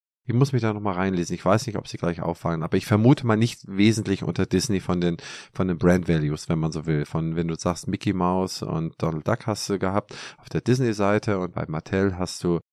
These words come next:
dann, äh, Barbie und das He-Man-Universum gehabt. Das war ähnlich. Und dann haben sie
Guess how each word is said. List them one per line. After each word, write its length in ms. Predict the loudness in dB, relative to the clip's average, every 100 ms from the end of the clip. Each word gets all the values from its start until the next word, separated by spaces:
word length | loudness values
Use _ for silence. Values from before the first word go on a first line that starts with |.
| _
dann, 260 | 0 2 0
äh, 140 | -4 0
Barbie 520 | 2 4 4 2 0
und 260 | 0 -2
das 100 | -4
He-Man-Universum 1300 | -4 -2 2 4 2 0 -6 -4 -4 0 2 2 0
gehabt. 480 | -2 0 0 -2 -12 -20 _ _ -8
Das 260 | -6 -4
war 100 | -2
ähnlich. 460 | -2 -2 -6 -10 -8
Und 160 | -2 0
dann 160 | 0
haben 160 | 0 -2
sie 320 | 0 0